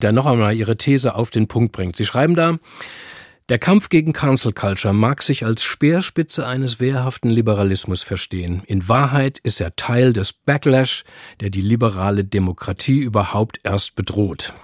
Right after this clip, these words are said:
Zitat Ende. Wenn ich diesen Satz nun beherzige, Herr Daub, und sage, "Ach so, klar, gebongt",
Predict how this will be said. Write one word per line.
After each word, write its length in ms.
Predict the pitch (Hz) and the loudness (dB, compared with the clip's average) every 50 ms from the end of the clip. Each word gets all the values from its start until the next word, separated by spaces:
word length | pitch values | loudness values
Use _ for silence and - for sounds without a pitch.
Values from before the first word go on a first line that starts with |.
| - _ | -20 _
Zitat 400 | - - 82 - 92 92 - _ | -8 -6 -6 -4 -6 -8 -6 _
Ende. 320 | 98 92 92 82 78 80 - - - - - - - - - - - - | -4 -4 -4 -4 -6 -8 -10 -14 -14 -12 -10 -10 -8 -10 -10 -12 -2 2
Wenn 140 | 139 147 180 | 6 8 8
ich 160 | 202 185 - | 6 6 4
diesen 300 | - 180 175 156 170 147 | 2 0 2 4 4 4
Satz 280 | - 147 143 - - | 4 2 0 0 2
nun 140 | 151 147 143 | 4 4 4
beherzige, 580 | 135 123 110 123 135 - - 135 98 87 78 - _ _ _ _ _ - | 4 2 0 0 -2 0 -2 -2 -2 -4 -8 -14 _ _ _ _ _ -14
Herr 320 | - - 113 107 98 101 - | -10 -6 -6 -4 -4 -6 -6
Daub, 240 | - 104 98 87 - | -6 -8 -6 -6 -6
und 140 | 92 95 - | -6 -4 -2
sage, 280 | 104 98 90 98 - | -2 -4 -4 -4 -8
"Ach 140 | - - - | -8 -8 -4
so, 320 | - 190 190 160 101 98 - - | 0 2 2 2 2 0 -6 -10
klar, 420 | - - 131 123 131 143 151 165 147 - - - _ _ _ _ _ - | -4 0 2 2 4 4 2 0 -4 -6 -14 -20 _ _ _ _ _ -6
gebongt", 640 | - 98 95 107 113 135 170 190 - - - - | -6 -2 2 2 2 2 2 0 -2 -6 -12 -12